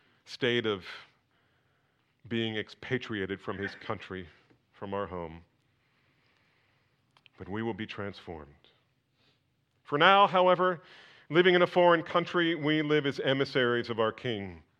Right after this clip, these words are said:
We are called to strive by the Spirit and the Word, to know him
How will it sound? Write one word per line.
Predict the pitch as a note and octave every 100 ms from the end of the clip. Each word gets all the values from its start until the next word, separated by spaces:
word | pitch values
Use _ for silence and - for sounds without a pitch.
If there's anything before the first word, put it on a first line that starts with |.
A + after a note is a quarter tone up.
| _ _ _ _
We | D#3
are | D3+
called | - D#3+ D3+
to | D#3
strive | - E3+ F#3 G#3+ F#3+ D#3 A#2+ B2
by | D3+
the | C#3+
Spirit | - - F3+ F3+ D#3 C#3
and | C#3
the | C3+
Word, | C3+ D3 C3+ A2 F#2+ - - -
to | F3
know | F3 G#3 A3+ A3+
him | F3+ D#3+ C3 A2+ G2+